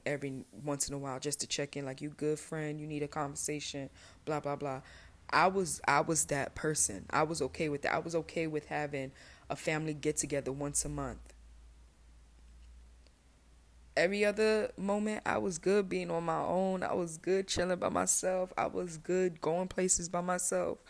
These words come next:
Like, I've been self-sufficient since childhood, you know? So it's like, as I heal, like, deep-rooted motherfucking trauma, I realize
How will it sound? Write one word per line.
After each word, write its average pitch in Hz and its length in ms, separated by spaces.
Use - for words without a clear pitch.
Like, 156 340
I've 185 260
been 196 160
self-sufficient 160 920
since - 260
childhood, 135 580
you 160 120
know? 156 220
So - 180
it's - 260
like, 156 420
as 156 220
I 147 160
heal, 156 400
like, 139 300
deep-rooted 147 1080
motherfucking 139 840
trauma, 135 480
I - 100
realize 151 840